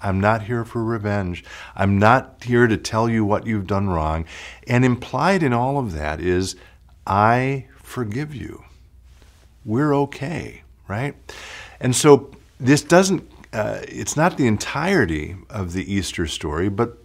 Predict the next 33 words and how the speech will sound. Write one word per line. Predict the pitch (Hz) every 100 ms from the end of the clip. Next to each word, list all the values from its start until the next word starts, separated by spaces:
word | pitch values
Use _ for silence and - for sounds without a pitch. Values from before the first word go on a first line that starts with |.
| -
embedded | 127 117 98 131 170 165
in | 135
the | 123
story | 104 - 113 110
of |
the | 104
resurrection | 95 95 92 82 78 - 76 78 - - -
is | - 120 156 143
this | 117 127 -
idea | - 104 117 98 76 80 92 -
of | 82 92
forgiveness, | - - 123 113 151 190 98 - - - - - -
which | 117 120
is | 135
so | 110 - 143
central | 143 - - 127 147 - 98 82 - - - -
to | - 107
our | 104
Christian | 101 - 87 - 104
faith. | 92 90 82 80 - - - - - - - - - 104
And | 95
in | 98
the | 101
Lord's | 101 101 -
Prayer, | - 107 110
of |
course, | 107 95 101 -
we | 104
say, | - 80 85 - - -
"Forgive | - 90 90 113
us | 123 120 -
our | 98 113 117
sins | - 110 107 107